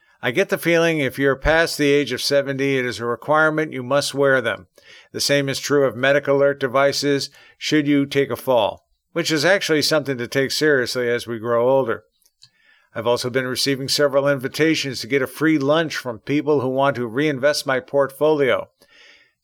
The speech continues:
This somewhat confuses me, as you should have something planned earlier on, even if you have minimal savings. So why should I change horses in midstream this late in the game?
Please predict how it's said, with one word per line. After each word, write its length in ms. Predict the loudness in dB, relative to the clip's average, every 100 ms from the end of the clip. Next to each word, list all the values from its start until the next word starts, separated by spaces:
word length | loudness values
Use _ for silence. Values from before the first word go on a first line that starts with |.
| _ _
This 160 | -4 -2
somewhat 380 | -2 -2 -2 -4
confuses 720 | -8 -2 0 0 -2 -6 -6
me, 320 | -4 0 2
as 260 | 2 0 -6
you 140 | -8
should 220 | -4 -2
have 200 | -2 -2
something 380 | -4 -6 -6 -12
planned 400 | -6 -2 -2 -2
earlier 420 | -2 -2 0 0
on, 360 | 2 2 0 -4 -20 -20 -20 -6
even 300 | -2 0 0
if 180 | -4 -2
you 140 | -4
have 400 | 0 0 2 0
minimal 420 | -2 -2 -2 -4 -6
savings. 600 | 0 2 2 -2 -12 -18 _ _
So 380 | -8 0 0 0 -8
why 260 | 0 0 0
should 220 | 0 0
I 80 | 0
change 380 | 0 -2 -4
horses 500 | 0 0 2 -2 -4
in 100 | -6
midstream 600 | -4 -4 -4 -4 -4 -4
this 200 | -6 -4
late 160 | -2 -2
in 60 | -4
the 80 |
game? 420 | -4 0 0 -4